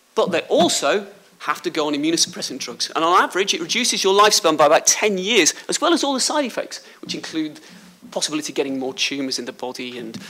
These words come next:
high blood pressure and all sorts of other h-, side effects you don't really want.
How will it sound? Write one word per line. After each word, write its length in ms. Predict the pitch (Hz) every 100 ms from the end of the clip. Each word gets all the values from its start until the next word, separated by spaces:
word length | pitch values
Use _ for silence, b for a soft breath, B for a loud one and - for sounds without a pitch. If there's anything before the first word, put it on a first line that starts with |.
| B B -
high 160 | 135
blood 260 | 135 139 135
pressure 400 | - 131 - 127
and 80 | 202
all 120 | 240
sorts 240 | - -
of 80 | 151
other 120 | 156
h-, 140 | 135 - _ _ _ -
side 260 | - 147
effects 220 | 135 -
you 60 | 127
don't 200 | 262 175
really 220 | 175 165
want. 300 | 147 165 123